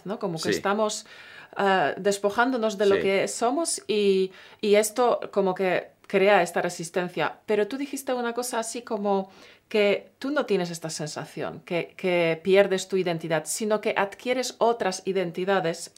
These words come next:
Speaker 2: Sí.
Speaker 1: te, te incorporas ot-, otras culturas dentro de ti mismo.
Speaker 2: Sí.
Speaker 1: Y me gustó muchísimo esta idea, la verdad.
Speaker 2: Sí, bueno, hay que, hay que dejar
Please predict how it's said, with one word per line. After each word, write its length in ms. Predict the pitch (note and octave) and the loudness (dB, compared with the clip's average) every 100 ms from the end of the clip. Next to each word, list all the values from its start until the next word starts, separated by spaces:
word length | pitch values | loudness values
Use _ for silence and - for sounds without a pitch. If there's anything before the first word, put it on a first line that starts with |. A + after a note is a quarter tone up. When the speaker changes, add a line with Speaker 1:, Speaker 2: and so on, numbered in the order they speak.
| - | -20
Speaker 2:
Sí. 120 | - G#3 | -4 0
Speaker 1:
te, 180 | F#3+ | 0
te 180 | - G3+ G3+ | 0 0 2
incorporas 640 | F#3+ F#3 F#3 A3 G3+ G#3 | 2 0 2 2 2 6
ot-, 280 | G#3 G#3 - | 6 6 0
otras 320 | G3+ G#3 G#3 | -2 -2 -4
culturas 480 | - F#3+ G3+ G3+ F#3 | -4 -4 0 0 0
dentro 260 | F#3 F3+ E3+ | -2 -4 -6
de 100 | E3+ | -6
ti 120 | F3 | -6
mismo. 280 | D#3+ D#3+ D3+ - | -6 -6 -10 -14
Speaker 2:
Sí. 200 | - F2 - | -10 -8 -6
Speaker 1:
Y 60 | F3 | -2
me 120 | F#3+ | 0
gustó 400 | G3+ G#3+ A#3 - | 0 -2 -4 -4
muchísimo 800 | - F#3+ F#3 - G#3+ G3 F3+ E3+ | -2 -4 -4 -4 -6 -4 -4 -4
esta 320 | - E3 E3+ D#3+ | -4 -4 -4 -4
idea, 420 | D3+ D3 D3+ - _ _ _ | -4 -4 -6 -10 _ _ _
la 100 | D#3+ D3+ | -6 -4
verdad. 360 | D3+ E3+ G3 - _ _ - | -2 -4 -6 -14 _ _ -8
Speaker 2:
Sí, 300 | - D3+ A2+ | -2 0 2
bueno, 260 | D3+ A#2 | 2 2
hay 240 | C3+ F#3 G#3+ | 2 2 0
que, 320 | G3 F#3+ D3 | 0 2 2
hay 200 | C#3 D#3 | 2 2
que 140 | F3 | 0
dejar 440 | C3+ C3+ C#3+ E3 | 0 0 2 0